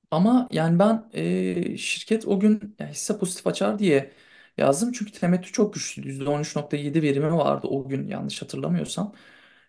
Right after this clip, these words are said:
E, çok güçlü bir verim. Yani bu noktada hani piyasada biraz da artık şirketin bayağı ucuz olduğunu anlamıştır diye düşünüyorum. Ya o tarafta bizim hedef fiyatımız dört yüz yetmiş beş lira. Yanlış hatırlamıyorsam da Bloomberg ortalaması üç yüz küsürlerdeydi. Biz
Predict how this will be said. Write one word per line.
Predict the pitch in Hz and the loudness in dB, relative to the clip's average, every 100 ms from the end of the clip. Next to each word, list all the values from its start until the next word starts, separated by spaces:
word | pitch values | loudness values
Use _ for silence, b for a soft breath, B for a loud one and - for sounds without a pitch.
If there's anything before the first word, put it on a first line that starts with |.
| - | -4
E, | - 69 73 71 - - | -4 -2 -2 -4 -6 -10
çok | - _ _ _ _ _ | -20 _ _ _ _ _
güçlü | 139 - 175 | -10 2 4
bir | 139 | 4
verim. | 135 185 247 | 2 0 -2
Yani | 147 139 139 | -2 -2 -2
bu | 151 | 2
noktada | 175 190 214 226 226 226 B B | 2 4 4 4 0 -6 B B
hani | - 180 | -4 -2
piyasada | - 208 240 233 | 2 2 4 2
biraz | 180 190 190 | 4 4 4
da | 214 | 4
artık | 202 - | 2 -2
şirketin | - - - 196 143 | -8 -10 -2 2 2
bayağı | 139 160 175 | 4 6 6
ucuz | 160 156 | 2 -2
olduğunu | 165 165 170 190 147 | -2 0 0 0 0
anlamıştır | 147 170 180 - 165 | -2 -4 -2 -4 -2
diye | 175 | -2
düşünüyorum. | 143 - 165 180 147 - B B B - | -2 -4 0 0 0 -6 B B B -4
Ya | - | 0
o | - | 0
tarafta | - 208 208 240 240 - B B _ 151 | 4 2 2 0 -2 -6 B B _ -2
bizim | 170 | 2
hedef | 196 214 214 | 4 4 2
fiyatımız | 220 214 214 175 | 0 2 2 2
dört | 175 180 | 0 -2
yüz | 175 | -6
yetmiş | 208 - - | -6 -8 0
beş | 220 214 - | 0 0 0
lira. | 160 196 | 0 2
Yanlış | 180 185 175 | 2 0 -2
hatırlamıyorsam | 196 196 208 190 151 156 170 | -2 0 2 2 -2 -2 -2
da | 175 | 0
Bloomberg | 160 165 175 170 160 | 0 2 2 0 -4
ortalaması | 156 165 165 170 | -2 -2 -2 -6
üç | 175 - | -10 -10
yüz | - | -18
küsürlerdeydi. | - - 143 147 147 165 143 131 | -16 -8 -2 -2 0 -4 -4 -8
Biz | 131 - | -10 -12